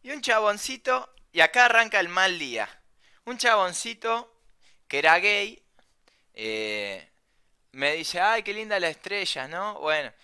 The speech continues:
y viene, me regala copete y me quiere empezar a comprar. Y dije, "Uh, no, este, todo bien, pero a mí me gustan las mujeres".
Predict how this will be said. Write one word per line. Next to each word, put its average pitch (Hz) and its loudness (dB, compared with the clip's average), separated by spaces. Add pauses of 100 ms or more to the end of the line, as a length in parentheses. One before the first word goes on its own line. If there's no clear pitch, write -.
(120)
y 131 -8
viene, 226 -4
me 160 2
regala 156 2
copete 208 -2
y 135 -12
me 135 -8
quiere 170 -10
empezar 139 -6
a 156 -2
comprar. 120 -6 (680)
Y 147 -12
dije, 147 -6
"Uh, 170 -6
no, 165 -6
este, 107 -16 (420)
todo 143 -6
bien, 135 -8
pero 107 -18
a - -14
mí 135 -14
me 131 -14
gustan 101 -16
las 95 -18
mujeres". 117 -12